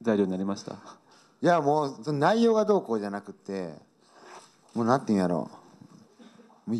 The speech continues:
Speaker 2: 勝たなあかんねんっていう、その葉っぱをかけてくれたっていうだけで、その、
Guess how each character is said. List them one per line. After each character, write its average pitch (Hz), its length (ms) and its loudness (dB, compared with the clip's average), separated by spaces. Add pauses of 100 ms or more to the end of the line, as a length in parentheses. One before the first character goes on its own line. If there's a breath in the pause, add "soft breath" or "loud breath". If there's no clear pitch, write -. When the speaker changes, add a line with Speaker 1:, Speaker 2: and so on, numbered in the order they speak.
(140)
Speaker 2:
勝 - 180 -2
た 226 120 4
な 170 100 2
あ 156 60 -2
か 185 160 0
ん 175 60 0
ね 139 100 0
ん - 20 0
っ - 40 -6
て - 120 -14
い 196 160 -10
う、 - 60 -18 (1400 soft breath)
そ - 80 -10
の 107 60 -8
葉 160 100 0
っ 170 100 -6
ぱ 165 120 4
を 160 60 0
か 127 100 -6
け 107 100 -2
て 107 100 -4
く 110 60 -2
れ 107 80 0
た 87 220 -6
っ 78 60 -10
て - 200 -12
い 120 80 -2
う 120 40 -6
だ 131 100 0
け 123 120 0
で、 85 200 -2 (240)
そ 113 100 -8
の、 98 160 -4